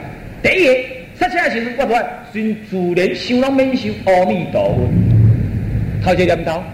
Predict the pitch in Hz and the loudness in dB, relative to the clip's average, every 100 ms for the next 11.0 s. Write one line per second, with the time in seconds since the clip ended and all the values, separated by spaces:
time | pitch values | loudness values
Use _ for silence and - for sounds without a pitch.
0 | - 143 147 - 151 120 117 113 120 160 | -6 -2 2 2 0 -4 -4 -4 -2 -2
1 | 156 165 156 - 165 165 165 - - - | 0 0 0 -2 -2 -2 -2 -6 -12 -12
2 | - - - - 196 208 202 196 190 196 | -12 -12 -8 -2 0 2 4 2 2 0
3 | 196 202 202 208 240 190 143 120 117 135 | 2 4 4 4 0 -6 -2 -2 -4 -10
4 | - - - - 247 277 269 254 254 226 | -16 -18 -12 2 4 4 4 2 2 0
5 | 240 262 240 240 240 - - 202 202 190 | -2 0 0 0 -4 -6 0 2 4 2
6 | 190 185 185 - - - 254 254 302 294 | 0 -2 -6 -10 -16 -6 -4 0 2 2
7 | 262 262 269 - 208 214 302 247 247 - | 2 0 -4 0 2 4 4 2 -2 -8
8 | - - 277 - 254 254 - - - - | -8 -2 0 4 4 4 -2 -16 -16 -18
9 | - - - - - - - - - 247 | -18 -18 -18 -18 -16 -16 -16 -16 -14 -14
10 | 240 - - - - - - - - | -14 -16 -16 -18 -18 -18 -18 -18 -8